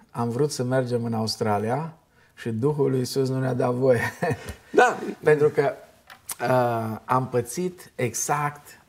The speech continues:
Speaker 1: exact ceea ce Pavel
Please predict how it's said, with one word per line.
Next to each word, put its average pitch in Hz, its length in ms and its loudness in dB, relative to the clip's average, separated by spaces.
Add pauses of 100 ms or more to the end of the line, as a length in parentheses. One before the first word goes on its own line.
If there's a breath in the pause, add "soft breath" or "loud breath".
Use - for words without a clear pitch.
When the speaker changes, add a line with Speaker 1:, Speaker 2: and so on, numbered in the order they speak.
(180)
Speaker 1:
exact 143 680 -6 (1400)
ceea 123 160 -2
ce 110 160 -6
Pavel 127 540 -2